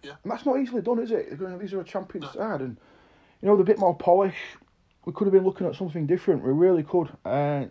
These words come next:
Speaker 2: four four, you know, going into the thirty-ninth minute of that game, and then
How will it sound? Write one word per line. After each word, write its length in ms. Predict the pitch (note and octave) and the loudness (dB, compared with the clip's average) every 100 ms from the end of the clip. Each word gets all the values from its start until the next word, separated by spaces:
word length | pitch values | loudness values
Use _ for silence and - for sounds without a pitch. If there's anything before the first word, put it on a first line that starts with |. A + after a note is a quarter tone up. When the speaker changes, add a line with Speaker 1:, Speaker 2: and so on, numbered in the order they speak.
| - | -4
Speaker 2:
four 260 | F3+ F#3 | 2 2
four, 380 | - E3 G#3 G3 _ _ _ _ - | 2 2 2 2 _ _ _ _ -8
you 60 | |
know, 100 | D#3 | -4
going 180 | D#3 E3 | -2 -2
into 180 | E3 - | -4 -10
the 100 | D3 | -6
thirty-ninth 500 | E3+ D#3 E3 C#3 - | -4 -2 -4 -8 -8
minute 180 | E3+ - | -8 -6
of 80 | |
that 180 | D3+ D3 | -6 -8
game, 220 | D3+ E3 D#3+ | -6 -6 -4
and 80 | |
then 180 | D3 C#3 | -6 -6